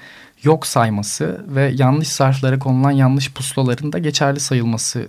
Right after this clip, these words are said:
taleplerinin videoları internete dönmeye başladı. Bunlar da epey paylaşılan içerikler arasındaydı.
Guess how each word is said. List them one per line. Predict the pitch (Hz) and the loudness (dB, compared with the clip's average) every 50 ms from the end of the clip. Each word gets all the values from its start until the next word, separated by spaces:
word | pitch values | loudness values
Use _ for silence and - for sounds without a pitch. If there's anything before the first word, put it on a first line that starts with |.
| 135 - | -8 -4
taleplerinin | - 123 117 117 - - 123 120 120 151 180 170 | -2 -2 -2 -2 -2 -2 -2 -2 0 0 0 0
videoları | 139 139 135 135 139 123 117 113 113 | 0 2 4 4 4 4 2 0 -2
internete | - - 117 110 - 120 107 104 101 - 110 107 | -4 -4 -4 -4 -2 -2 -2 -2 -4 -4 -6 -4
dönmeye | 104 98 98 101 101 98 98 | -4 -4 -4 -4 -4 -6 -6
başladı. | 104 107 - - 110 - - 202 208 - - - - - - _ - | -8 -10 -10 -10 -10 -10 -10 -12 -14 -14 -18 -20 -20 -20 -12 _ 0
Bunlar | 135 143 139 135 131 | 2 4 4 4 2
da | 135 | 2
epey | 135 131 135 127 127 | 0 0 0 -2 -2
paylaşılan | 135 127 117 107 101 - - - | -2 -4 -4 -4 -4 -4 -4 -4
içerikler | 151 - 147 131 131 131 - 107 | -2 -2 -2 -2 -2 -2 -4 -6
arasındaydı. | 101 92 - - - 101 101 92 95 113 - | -4 -6 -6 -8 -8 -8 -8 -8 -8 -8 -10